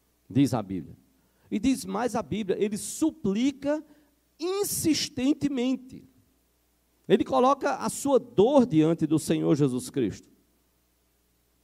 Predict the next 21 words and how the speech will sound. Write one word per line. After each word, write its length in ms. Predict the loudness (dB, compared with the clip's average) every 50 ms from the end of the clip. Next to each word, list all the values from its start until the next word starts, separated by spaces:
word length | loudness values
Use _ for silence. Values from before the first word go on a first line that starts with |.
| _ _ 2
Ele 140 | 2 2 4
coloca 400 | 4 4 4 4 4 2 0 -2
a 40 |
sua 240 | -2 0 0 0 2
necessidade 1080 | 2 2 2 4 2 0 0 0 -6 -6 -6 -4 -4 -2 -2 -2 -2 -2 -2 -4 -4 -6 -8 -18 -8
diante 320 | -2 2 2 2 2 2 0
do 140 | -2 -2 -2
Senhor 340 | 0 0 0 2 2 2 2
Jesus 360 | 2 0 -2 -4 -6 -8 -8
Cristo. 400 | -8 -6 -8 -8 -10 -14 _ _ _ _ _ _ _ _ _ _ _ _ -14 -4 0
Ele 160 | 2 4 4
diz, 300 | 4 4 2 2 0 0
"Minha 280 | -2 -2 -2 -2 -2 -4
filhinha 760 | -4 -2 -2 -2 0 2 4 4 6 6 4 4 2 -2 -6 -10 -6 -2
está 720 | 0 0 0 0 -4 -8 -6 -6 -4 -4 -2 -4 -4 -6 -8 _ _ _ -8
à 160 | -4 -4 -2
morte." 840 | -2 0 2 4 4 4 4 2 -2 -10 -10 -8 -6 -6 -6 -8 -10 -20 _ _ _ _ _ _ _ _ _ _ _ _ _ _ _ _ _ _ _ _ _ _ _ _ _ _ _ _ _ _ _ _ _ _ _ _ _ _ _ _ _ _ -20 -18 -6 0
Jesus, 360 | 4 6 6 6 6 4 2
ela 160 | 2 0 0
está 240 | 0 0 0 -2 -2
morrendo. 1040 | 0 0 0 0 2 2 2 2 4 4 2 2 2 2 0 0 0 0 -4 -10